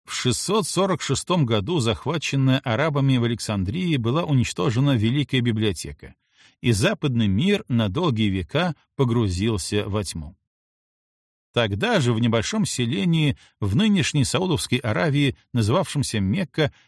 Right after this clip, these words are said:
родился Магомед, автор Корана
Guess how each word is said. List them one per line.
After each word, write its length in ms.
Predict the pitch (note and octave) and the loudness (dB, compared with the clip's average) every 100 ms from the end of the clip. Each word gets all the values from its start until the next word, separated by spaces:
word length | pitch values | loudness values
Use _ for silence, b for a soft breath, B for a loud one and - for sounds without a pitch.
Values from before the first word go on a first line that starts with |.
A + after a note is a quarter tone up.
| b | b
родился 520 | A#2 B2 A#3 E3+ F3+ | -2 0 -2 -2 0
Магомед, 520 | F3 B2+ G2 E2 C#2+ _ _ _ | 2 2 0 -2 -8 _ _ _
автор 360 | A3+ A3 F3+ D3 | -4 -2 -2 -2
Корана 520 | G#2+ D3+ G#3 F#3+ | -2 -2 0 0